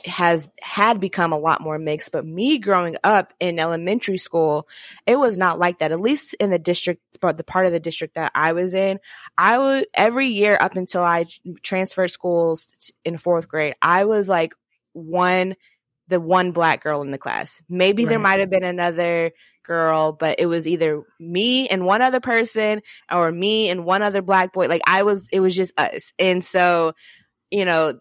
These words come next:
Speaker 1: <laughs> having that diff-, like, I don't, to me, that made me quite apparent that I was different than my classmates was because I couldn't just come to school with a ponytail in my hair or, or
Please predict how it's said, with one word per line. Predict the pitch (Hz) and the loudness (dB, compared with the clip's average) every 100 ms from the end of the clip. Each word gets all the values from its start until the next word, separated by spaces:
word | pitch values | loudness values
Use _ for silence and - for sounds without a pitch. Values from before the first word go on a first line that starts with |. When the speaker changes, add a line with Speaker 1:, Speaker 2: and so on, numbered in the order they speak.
| _ _ _ _ - | _ _ _ _ -4
Speaker 1:
<laughs> | 220 214 - - _ - - | -4 -4 -8 -12 _ -20 -20
having | - 220 226 226 233 220 202 190 - _ - - _ _ - - | -2 2 2 0 -2 -2 -4 -8 -14 _ -20 -20 _ _ -20 -16
that | 180 190 165 160 | -2 0 0 -2
diff-, | 175 185 | -6 -2
like, | 208 190 - | -4 -2 0
I | 214 269 | 2 2
don't, | 269 - - - | -2 -4 -10 -6
to | 277 | -2
me, | 359 403 | 0 2
that | 247 | 2
made | 226 220 | 2 0
me | 202 180 | -4 -8
quite | - 233 226 202 | -8 0 0 0
apparent | 196 202 190 175 - | -6 -6 -2 -4 -2
that | 160 | 0
I | 160 165 | 0 0
was | 165 | -4
different | 147 170 175 175 175 | -4 -6 -4 -10 -8
than | 165 | -8
my | 151 | -8
classmates | - 147 151 156 151 165 | -6 -6 -6 -10 -10 -8
was | 156 | -10
because | 165 - 156 147 147 - - - _ - | -12 -8 -6 -4 -8 -14 -20 -20 _ 0
I | 170 170 170 175 175 170 | 2 4 4 2 0 -4
couldn't | - 226 208 185 185 | -2 0 0 -2 -2
just | 190 - | -4 -4
come | 202 185 | -2 -2
to | 185 | -4
school | - 185 170 | -4 -2 0
with | 165 | 0
a | 156 | -2
ponytail | - 175 170 175 160 | -6 -8 -8 -8 -8
in | 160 | -8
my | 160 160 | -10 -10
hair | 175 165 160 156 156 156 147 | -6 -4 -4 -2 -2 -2 -2
or, | 131 127 135 _ - _ _ - | -2 -4 -6 _ -20 _ _ -2
or | 165 151 | 0 0